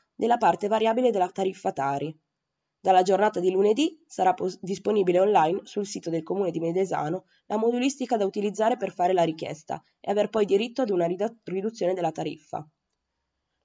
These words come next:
L'amministrazione successivamente controllerà ogni richiesta ricevuta per verificare la veridicità delle stesse.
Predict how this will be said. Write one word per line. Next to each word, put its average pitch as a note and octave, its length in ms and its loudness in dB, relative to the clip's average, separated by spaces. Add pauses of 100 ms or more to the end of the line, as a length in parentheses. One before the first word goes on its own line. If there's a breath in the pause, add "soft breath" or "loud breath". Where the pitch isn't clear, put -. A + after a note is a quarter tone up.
L'amministrazione A3 760 2
successivamente G#3+ 800 0
controllerà G3 600 2
ogni A3 200 2
richiesta G3+ 380 -2
ricevuta G3 440 0
per G3+ 140 -4
verificare G3+ 500 -2
la E3+ 120 0
veridicità F#3+ 720 -6
delle F#3 240 -4
stesse. - 600 -12